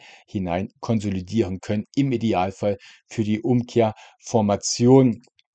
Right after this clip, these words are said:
Gestern wurde im Trading-Chat von Mickey auch gepostet, ähm, ein, auch ein weiteres Warnsignal, die Warnsignale, so Marktbreite, pu-, habe ich heute zum Market Briefing schon angesprochen, dass das nicht so gut in einzelnen Sektoren, S and P fünfhundert sogar Vorjahrestief unterschritten. Äh,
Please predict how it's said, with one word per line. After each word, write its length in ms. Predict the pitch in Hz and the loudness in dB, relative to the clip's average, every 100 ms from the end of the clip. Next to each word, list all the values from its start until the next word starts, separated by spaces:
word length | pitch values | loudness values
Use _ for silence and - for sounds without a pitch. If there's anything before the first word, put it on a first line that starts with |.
| _ _ - | _ _ 0
Gestern 280 | 123 - 113 | 0 0 -2
wurde 180 | 113 117 | 0 -2
im 100 | 104 | -4
Trading-Chat 540 | - 117 117 - 113 | 0 2 2 -2 -4
von 140 | 113 107 | -2 0
Mickey 260 | 113 113 | -2 0
auch 140 | 95 - | -2 -4
gepostet, 540 | 107 - 113 - 110 - - - | -6 0 0 0 -8 -10 -20 -14
ähm, 300 | - 104 101 - | -4 -2 -2 -6
ein, 180 | - 117 104 - | -4 -2 -2 0
auch 200 | 135 139 | 0 0
ein 100 | 107 | 4
weiteres 440 | 117 - 107 98 | 4 4 -2 -2
Warnsignal, 640 | 101 110 117 117 120 120 113 | -2 -2 -2 0 2 2 0
die 100 | 113 | -2
Warnsignale, 380 | 107 107 117 113 | -4 -4 -4 -4
so 80 | 107 | -2
Marktbreite, 640 | 101 127 - - 113 120 | 2 0 0 0 2 2
pu-, 140 | - - _ 90 90 | -2 -12 _ -20 -12
habe 160 | 110 | -10
ich 80 | 107 | -4
heute 240 | 104 123 98 | -2 -2 -4
zum 180 | 107 | -4
Market 300 | 104 131 127 95 | 0 0 0 -2
Briefing 300 | 123 117 117 | -4 -2 -2
schon 180 | 120 | -6
angesprochen, 720 | - 120 127 - - 117 - 113 | -4 2 2 0 -2 -2 -2 -4
dass 120 | 101 | -4
das 180 | 110 - | -6 -4
nicht 180 | 113 | -4
so 100 | - | -2
gut 180 | 107 113 | -2 -2
in 60 | 107 | -4
einzelnen 320 | - 120 113 | -6 -4 -4
Sektoren, 500 | 107 104 120 123 120 | -4 -6 2 2 2
S 180 | 95 101 | -4 -6
and 60 | 110 | -4
P 100 | 113 | -4
fünfhundert 340 | 107 117 110 | -2 -4 -4
sogar 220 | 104 117 107 | -2 -2 -2
Vorjahrestief 720 | - 175 165 120 117 - 131 | 0 2 4 2 -2 -6 -6
unterschritten. 420 | 113 113 - 117 - - - - - | -4 -8 -8 -8 -10 -20 -20 -20 -10
Äh, 180 | 127 | -6